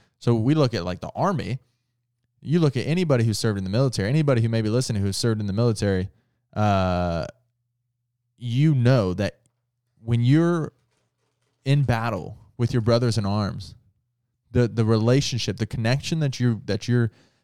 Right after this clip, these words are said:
building is far deeper than sometimes even your own family. Okay, so that's the concept that is coming out of. But when we look at the text and translation,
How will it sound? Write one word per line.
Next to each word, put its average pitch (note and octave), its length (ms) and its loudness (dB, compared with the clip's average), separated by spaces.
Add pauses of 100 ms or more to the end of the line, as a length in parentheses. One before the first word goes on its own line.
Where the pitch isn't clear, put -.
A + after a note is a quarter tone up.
(160)
building A2 480 2
is G#2 160 -4
far B2 380 2
deeper A#2+ 420 0
than G2 200 -6
sometimes D3+ 520 -2
even A2+ 260 -2
your G#2 120 0
own G2+ 120 0
family. - 480 -8 (960)
Okay, G2+ 360 -2
so C3+ 160 -4
that's D#3 280 0
the C#3 120 -6
concept C3 400 -2
that G#2 100 -2
is - 100 -8 (260)
coming B2+ 240 0
out B2 140 0
of. F#2 180 -4 (680)
But C3 140 0
when C3+ 120 0
we C3 80 2
look C#3+ 220 0
at B2+ 80 -2
the F#2+ 60 -12
text C3 400 -4
and G#2 160 -6
translation, A#2+ 680 -2